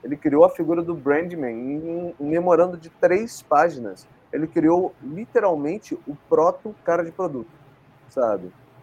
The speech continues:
O, ele literalmente deu, "Olha, a sua atribuição é criar valor pra marca, você deveria se unir a esse, esse grupo", e você tá entendendo, não tem nem a figura da tecnologia aqui,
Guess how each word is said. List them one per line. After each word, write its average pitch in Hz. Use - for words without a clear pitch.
O, 95
ele 135
literalmente 170
deu, 135
"Olha, 123
a 117
sua -
atribuição 139
é -
criar 135
valor 127
pra 117
marca, 123
você -
deveria 120
se -
unir 113
a -
esse, 139
esse 127
grupo", 139
e 120
você -
tá 151
entendendo, 143
não 139
tem 131
nem 143
a -
figura 185
da 185
tecnologia 175
aqui, -